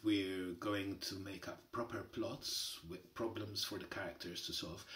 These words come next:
We're going to find really captivating and interesting settings so that people will be drawn into the story. They won't be able to just read about it, but they'll be able to hear it, and they'll be able to see it, and they'll be able to smell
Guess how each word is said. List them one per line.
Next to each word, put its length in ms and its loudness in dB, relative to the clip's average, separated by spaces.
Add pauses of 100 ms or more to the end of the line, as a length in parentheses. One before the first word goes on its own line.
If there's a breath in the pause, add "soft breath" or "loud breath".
(200 loud breath)
We're 80 0
going 220 2
to 100 -2
find 200 2
really 260 8
captivating 840 0
and 100 -6 (100)
interesting 760 0
settings 840 2 (300 loud breath)
so 720 4 (140)
that 220 -4
people 320 -2
will 180 -4
be 160 -2
drawn 540 0
into 180 -4
the 80 -2
story. 480 -2
They 140 4
won't 220 6
be 120 6
able 180 0
to 40 -8
just 280 -2 (140)
read 280 6
about 360 -4
it, 200 0
but 160 -4
they'll 180 -6
be 180 -4
able 120 -8
to 100 -8
hear 540 0
it, 180 -4 (460 loud breath)
and 100 -4
they'll 160 -4
be 240 -4
able 260 -4
to 220 -4
see 380 4
it, 160 0
and 100 -4
they'll 120 -4
be 180 -2
able 160 -6
to 120 -4
smell 920 2